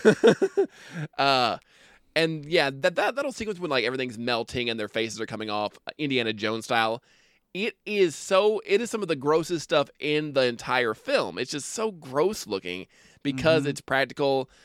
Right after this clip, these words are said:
Speaker 1: uh, where the, like, m-, melting dummies and, like, hair's falling off. And then out of nowhere, like, the bodies just explode with, like, hands, which also
Speaker 2: It was very
Speaker 1: has
Speaker 2: The Thing.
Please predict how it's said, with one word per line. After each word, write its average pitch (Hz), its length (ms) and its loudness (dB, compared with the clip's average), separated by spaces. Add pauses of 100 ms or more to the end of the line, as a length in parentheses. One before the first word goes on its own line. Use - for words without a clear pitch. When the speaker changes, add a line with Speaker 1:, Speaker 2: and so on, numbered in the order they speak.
(140)
Speaker 1:
uh, 104 200 -2
where 104 300 -2
the, 107 100 -2
like, 95 180 0
m-, 127 260 -4
melting 131 360 0
dummies 123 360 -2
and, 113 60 -8
like, 101 140 -6
hair's 131 340 -2
falling 117 360 -2
off. 117 320 -4 (380)
And 135 200 0
then 143 120 2
out 135 140 2
of 135 80 -2
nowhere, 139 460 2
like, 117 320 2
the 127 80 0
bodies 117 480 0
just 127 240 0
explode 127 720 0
with, 131 120 0
like, 107 160 -4
hands, 143 800 -4 (320)
which 127 220 2
also 123 260 2
Speaker 2:
It 156 140 6
was - 0 - (100)
very 208 220 2
Speaker 1:
has 170 100 -6
Speaker 2:
The 180 120 -2
Thing. 156 540 -2